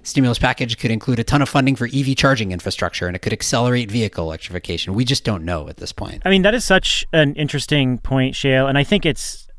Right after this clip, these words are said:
Speaker 2: a complete unknown at this point, but we see a bunch of potential stars aligning. I mean, if you, the federal government starts spending trillions of dollars, a lot of that money works its way into states and localities that are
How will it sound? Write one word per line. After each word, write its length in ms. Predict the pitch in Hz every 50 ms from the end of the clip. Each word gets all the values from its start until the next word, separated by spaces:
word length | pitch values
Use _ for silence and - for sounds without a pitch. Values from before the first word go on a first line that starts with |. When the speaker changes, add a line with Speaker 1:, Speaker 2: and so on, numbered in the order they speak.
| - -
Speaker 2:
a 60 | - - - -
complete 600 | - - 143 - - - - 214 226 214 185 - -
unknown 640 | 165 151 147 143 139 135 131 131 131 131 127 123 131
at 160 | 123 120 -
this 180 | 127 113 -
point, 460 | - - - 123 117 110 113 120 117 127
but 200 | 160 156 131 - - - - -
we 80 | - 170
see 220 | - - 214 214
a 80 | 202 156
bunch 320 | - 151 156 156 139 -
of 180 | 151 143 131 -
potential 380 | - - 139 143 131 135 127
stars 680 | - - - - 131 131 131 127 123 120 120 117 107 - -
aligning. 600 | 131 120 120 120 120 113 104 104 113 117 123 117 -
I 80 | -
mean, 300 | 131 135 139 135 123 113 - - - - - - - -
if 260 | - 156 - - -
you, 300 | - 156 151 147 147 151 - - - - _ - - - - -
the 120 | 170 151 -
federal 220 | - 190 190 196 190
government 340 | 175 180 170 151 165 160 131
starts 240 | - 156 143 -
spending 340 | - - - 151 147 147 139
trillions 360 | 123 - 139 131 127 123 107
of 100 | 120 110
dollars, 500 | 110 165 180 190 190 185 180 170 160 135
a 60 | 143 139
lot 140 | 139 139
of 60 | 143 131
that 140 | 135 127
money 240 | 127 139 143 147 143
works 280 | 131 123 135 123 - -
its 160 | 113 - -
way 260 | 143 139 135 135 135
into 300 | 127 127 131 - - 117
states 340 | - - - 165 151 - -
and 100 | 131 123
localities 720 | 117 117 113 - - 165 170 170 165 156 156 147 139 120
that 80 | 135 131
are 160 | 127 123